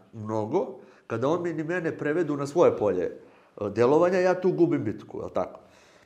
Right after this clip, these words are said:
E, i onda je on meni, o, o, ovaj, rekao jednu stvar, onda je meni on rekao, "Razmislit ću,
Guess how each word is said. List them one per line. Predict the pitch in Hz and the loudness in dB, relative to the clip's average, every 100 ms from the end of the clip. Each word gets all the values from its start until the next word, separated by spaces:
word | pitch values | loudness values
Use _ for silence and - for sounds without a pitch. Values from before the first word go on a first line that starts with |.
| _ | _
E, | 104 87 - | -10 -10 -8
i | 139 | -4
onda | 175 185 180 | -2 -2 -2
je | |
on | 185 | -2
meni, | 190 185 143 - - _ _ _ _ - | -4 -6 -8 -12 -20 _ _ _ _ -6
o, | 127 120 | -4 -4
o, | 117 120 117 120 120 | -4 -4 -4 -2 -2
ovaj, | 120 120 117 117 - - _ _ _ - | -2 -4 -4 -4 -10 -20 _ _ _ -8
rekao | 120 156 156 139 131 | 0 0 0 -2 0
jednu | 143 139 127 | 0 -4 -8
stvar, | - - 147 131 | -10 0 0 2
onda | 147 151 | -2 -2
je | 143 | -2
meni | 151 147 | -2 -2
on | 147 | -2
rekao, | 147 147 98 - | -2 -4 -8 -6
"Razmislit | 104 101 113 127 180 | -4 -2 -2 -2 -2
ću, | 190 | -2